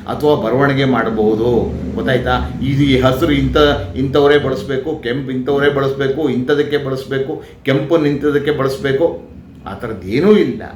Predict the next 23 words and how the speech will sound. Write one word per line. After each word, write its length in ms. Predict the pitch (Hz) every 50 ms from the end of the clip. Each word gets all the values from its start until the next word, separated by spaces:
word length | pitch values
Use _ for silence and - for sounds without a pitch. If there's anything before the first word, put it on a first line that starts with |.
| - - - - - -
ಆದರೆ 360 | - - 151 - - - - 120
ಇದು 200 | 120 120 - -
ಸಾಮಾನ್ಯವಾಗಿ 540 | - 117 110 131 165 185 202 208 202 175
ಏನಾಗುತ್ತೆ, 500 | 165 165 156 143 127 120 - 127 131 127
ಯಾವುದೋ 260 | 120 113 113 131 139 160
ಒಂದು 200 | 160 147 127 113
ದಾಖಲೆ 720 | 113 127 143 143 - 143 120 110 - - - - - - - - -
ಒಂದು 280 | 147 160 156 156 143
ನೀಲಿ 440 | 131 123 127 143 165 165 170 165 147
ಬಣ್ಣದಲ್ಲಿ, 760 | 131 127 123 113 120 135 151 165 151 120 110 - - - -
ಆ, 340 | - - 120 117 113 107 104 101 104 104 104 - - - - - - - - - - - - 123
ಬಣ್ಣದ 360 | 123 123 135 131 135 139 135 139
ಇಂಕ್ನಲ್ಲಿ 520 | 143 131 127 127 127 127 120 120 123 123
ಟೈಪ್ 240 | 113 113 110 - 113
ಆಗಿರುತ್ತೆ, 380 | 107 92 101 98 98 - - -
ಅವಾಗ 300 | 123 147 165 170 165 143
ನೀವು 280 | 147 127 127 127 131 - - - -
ಬ್ಲ್ಯಾಕ್ 560 | 104 107 107 123 127 143 156 - - 113 107 -
ಕಾಂಟ್ರಾಸ್ಟ್ 640 | 120 131 151 143 - 143 135 127 - - - - - - _ - - -
ಕಪ್ಪು 260 | - 131 - - 165 160
ಬಣ್ಣದ 340 | - 143 131 127 127 131
ಸಹಿ 300 | - - 127 117 117 131
ಮಾಡಿದ್ರೆ 600 | 123 117 107 101 98 113 160 196 214 - - -